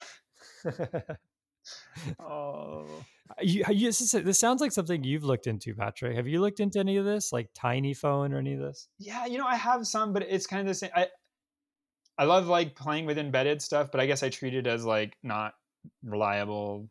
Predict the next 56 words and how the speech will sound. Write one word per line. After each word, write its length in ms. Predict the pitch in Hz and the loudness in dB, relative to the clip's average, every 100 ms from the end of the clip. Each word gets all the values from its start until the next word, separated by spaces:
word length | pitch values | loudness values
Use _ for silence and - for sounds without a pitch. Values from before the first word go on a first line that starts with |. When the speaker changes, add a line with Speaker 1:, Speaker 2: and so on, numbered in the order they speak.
| _ - | _ -10
Speaker 2:
things. 320 | 120 131 120 | -6 -4 -2
Like, 160 | 113 | -2
my 120 | 123 123 | 0 -2
phone, 300 | - 165 156 | -2 -2 -4
I'm 100 | 143 | -4
kinda 200 | 143 127 | -6 -6
picky 240 | 139 131 | -4 -2
about. 140 | 117 | 0
I 80 | 113 | 0
just, 340 | 123 131 - _ _ _ _ | -2 -6 -10 _ _ _ _
for 80 | 127 | 0
various 320 | 139 147 143 | 4 4 2
reasons, 200 | 131 131 | -2 0
I 60 | 127 | 0
just 180 | 135 | 0
want 120 | 156 143 | 0 -2
a 40 | |
phone 240 | - 131 | -2 -2
that 80 | 127 | -2
I 80 | 113 | 0
know 180 | 127 180 | 0 0
is 100 | 165 | 0
gonna 200 | 151 147 | -2 -2
work, 440 | 143 139 139 135 | 0 2 0 -2
that 120 | 127 | -4
I 100 | 113 | -2
know, 340 | 120 127 131 131 | -2 0 0 0
like, 300 | 120 117 - | -2 -4 -8
if 100 | 117 | -4
I 60 | 117 | -4
pick 180 | 139 131 | -2 -2
it 60 | |
up 80 | 131 | -2
and 100 | - | -2
call 160 | 131 120 | -4 -4
a 40 | |
number, 380 | 117 120 120 117 | -4 -4 -4 -6
it's 140 | 117 | -8
going 240 | - 110 110 | -10 -10 -8
to, 120 | 110 | -8
like, 200 | 107 101 | -8 -8
ring. 420 | 107 107 110 110 113 | -8 -6 -4 -6 -8
If 140 | 104 | -8
I 80 | 110 | -10
text 280 | - 110 - | -10 -14 -12
someone, 360 | 98 101 101 | -10 -10 -10
it's 100 | 101 | 0
Speaker 1:
Yeah. 180 | 123 113 131 | 2 2 2
Speaker 2:
you 80 | |
know, 80 | 151 | 4
I 100 | 165 | 4
don't, 160 | 170 170 _ _ _ _ _ - | 4 -2 _ _ _ _ _ 2
I 120 | 147 | 2
don't 100 | 139 | 4
know. 220 | 120 117 131 | 0 -2 -4
I, 100 | - | -4